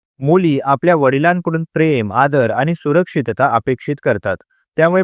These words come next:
पुरुष अधिक जबाबदार आणि समंजस होण्याचा प्रयत्न करतो. नंबर पाच, स्त्री सहकर्मी आणि सामाजिक आयुष्य. कामाच्या ठिकाणी स्त्री सहकर्मीमुळे होणारे सकारात्मक बदल. संशोधनानुसार स्त्री सहकर्मी असलेल्या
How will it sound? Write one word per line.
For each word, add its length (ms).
पुरुष 420
अधिक 280
जबाबदार 540
आणि 220
समंजस 580
होण्याचा 360
प्रयत्न 400
करतो. 380
नंबर 260
पाच, 220
स्त्री 400
सहकर्मी 640
आणि 260
सामाजिक 480
आयुष्य. 500
कामाच्या 440
ठिकाणी 460
स्त्री 380
सहकर्मीमुळे 800
होणारे 440
सकारात्मक 600
बदल. 360
संशोधनानुसार 1080
स्त्री 440
सहकर्मी 680
असलेल्या 420